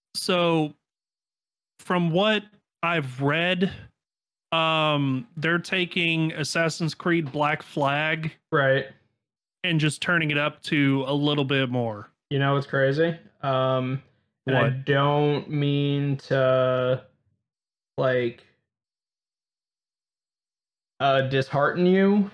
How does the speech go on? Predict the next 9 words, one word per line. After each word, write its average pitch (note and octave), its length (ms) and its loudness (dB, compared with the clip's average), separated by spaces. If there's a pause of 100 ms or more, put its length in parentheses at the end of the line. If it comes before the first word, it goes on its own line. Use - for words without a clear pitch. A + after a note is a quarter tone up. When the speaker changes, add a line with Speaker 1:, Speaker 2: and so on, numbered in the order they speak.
(140)
Speaker 2:
for C#3+ 380 4
that C3+ 260 2
game. D#3+ 580 2
I C3+ 80 0
read C3+ 220 2
an C3+ 100 0
article D#3 380 2
about G3 300 4
it. B2 180 -2